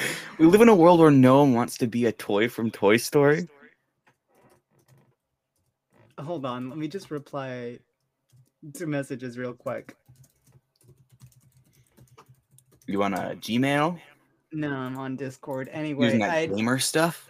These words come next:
Speaker 2: let's, let's live in a world where we do have that option, where that WikiHow does in fact exist.
Speaker 1: You just wanna know what I'm gonna say. <laughs>
Speaker 2: Yeah, I wanna know what you're gonna say because that is a wild concept, and I, I need,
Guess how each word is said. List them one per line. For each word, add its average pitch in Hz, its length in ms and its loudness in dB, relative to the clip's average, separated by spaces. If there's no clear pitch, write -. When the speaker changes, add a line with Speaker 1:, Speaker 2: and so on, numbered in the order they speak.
Speaker 2:
let's, - 480 -6
let's 226 320 -6
live 240 220 -2
in 220 100 0
a 180 80 -2
world 156 480 -4
where 165 340 -2
we 156 160 0
do 143 340 -2
have 127 360 -8
that 120 180 -10
option, 123 500 -14
where 147 120 -4
that 156 160 -4
WikiHow 151 600 -6
does 147 240 -6
in 143 140 -8
fact 139 400 -8
exist. 139 840 -8
Speaker 1:
You 151 100 -2
just 160 140 6
wanna 107 180 6
know 113 200 6
what 104 120 6
I'm 90 100 2
gonna 92 160 -2
say. - 340 2
<laughs> - 40 -10
Speaker 2:
Yeah, - 80 -4
I 196 100 -2
wanna 254 240 6
know 226 160 6
what 214 180 0
you're 185 120 0
gonna 180 160 2
say 165 240 -2
because 156 200 -8
that 190 160 0
is 170 60 -8
a 175 80 -2
wild 175 400 -4
concept, 214 540 -2
and 196 100 -2
I, 180 260 -2
I 180 140 2
need, 185 300 -4